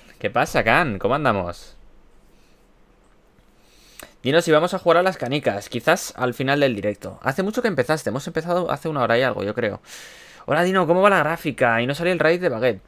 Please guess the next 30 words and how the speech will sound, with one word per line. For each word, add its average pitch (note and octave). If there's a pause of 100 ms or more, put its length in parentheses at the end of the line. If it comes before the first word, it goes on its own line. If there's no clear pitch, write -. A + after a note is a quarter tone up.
Pues G#2+
no B2+
sé C#3
por G#2
qué F#2+
no F#2
salen, G2
tendré G2
que B2
revisarlo. F#2 (720)
Eh, A2+
la A2
gráfica B2+
va B2+
genial, F#2+
ahora G#2+
juego G2+ (260)
en G#2
muy A2
alto D#3+ (180)
y, F2+
y F#2
brutal. F#2 (1200)
¿Qué C#3
pasa, C3+
Khan, C#3+
tío? C#3
¿Cómo C#3
te C3+
va? G2